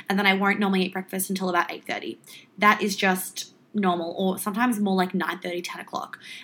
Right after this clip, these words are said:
And it varies every day, and it's not a big deal because our bodies like variety. Now, intermittent fasting tends to be you stop dinner at, you know,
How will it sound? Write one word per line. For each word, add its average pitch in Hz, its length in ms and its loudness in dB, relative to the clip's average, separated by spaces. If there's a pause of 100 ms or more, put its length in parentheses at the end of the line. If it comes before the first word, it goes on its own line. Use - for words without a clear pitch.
And 208 320 8
it 196 100 0
varies 214 300 4
every 196 180 2
day, 208 300 4
and 196 80 0
it's 190 120 -6
not 190 100 0
a 185 40 0
big 185 140 0
deal 220 260 0
because - 240 -8
our 185 100 2
bodies 185 360 0
like 185 180 -4
variety. - 720 -4 (120)
Now, 190 300 2 (460)
intermittent 285 420 0
fasting 202 460 2
tends 202 240 -4
to 202 100 -4
be 185 140 0
you 190 240 0
stop 202 260 -2
dinner 190 260 2
at, - 220 -2
you 202 60 0
know, 202 260 2